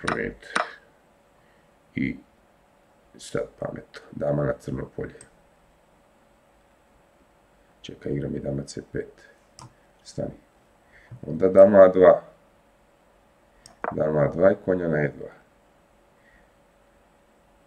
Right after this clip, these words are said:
Banat nek ćuti. A da, a malo je glupa ta pozicija, kako ću probit.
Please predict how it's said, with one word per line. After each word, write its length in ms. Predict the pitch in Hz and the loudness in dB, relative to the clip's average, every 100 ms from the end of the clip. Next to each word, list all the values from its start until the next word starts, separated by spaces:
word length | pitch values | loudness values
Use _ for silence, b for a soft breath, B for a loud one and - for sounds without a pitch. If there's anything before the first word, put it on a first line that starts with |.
| _ _ b b b b b b b b b b b - | _ _ b b b b b b b b b b b -18
Banat 800 | - 87 143 156 143 139 - - | -14 -4 -4 0 0 0 -4 -8
nek 240 | 117 120 | -6 -6
ćuti. 880 | - - - 110 117 113 - - 117 127 123 127 127 - _ _ _ - | -10 -18 -12 -8 -8 -8 -16 -14 -8 -4 -4 -4 -8 -16 _ _ _ -14
A 340 | - - - | -14 -16 -16
da, 240 | 85 78 - _ b b b b b - | -10 -10 -12 _ b b b b b -18
a 40 | - | -10
malo 160 | 71 67 | -6 -6
je 60 | - | -8
glupa 220 | 67 - - | -12 -14 -16
ta 60 | - | -14
pozicija, 520 | - - 76 - - | -14 -12 -14 -14 -18
kako 200 | - - | -20 -20
ću 120 | - - | -20 -12
probit. 420 | - 139 - | -12 -12 -16